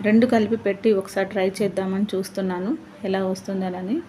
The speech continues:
ఇప్పుడు దీంట్లో కొన్ని వేడి నీళ్ళు, అంటే చేయి పెడితే కొంచెం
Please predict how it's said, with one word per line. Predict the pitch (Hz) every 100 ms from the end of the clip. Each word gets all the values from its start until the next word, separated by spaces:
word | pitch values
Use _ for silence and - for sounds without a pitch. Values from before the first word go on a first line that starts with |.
| - - - - - - - - - - - -
ఇప్పుడు | 226 214
దీంట్లో | 233 233 262 247
కొన్ని | 208 190
వేడి | 196 202 208
నీళ్ళు, | 196 180 - - - - -
అంటే | 208 240 226
చేయి | 214 214
పెడితే | 214 240 214
కొంచెం | 196 -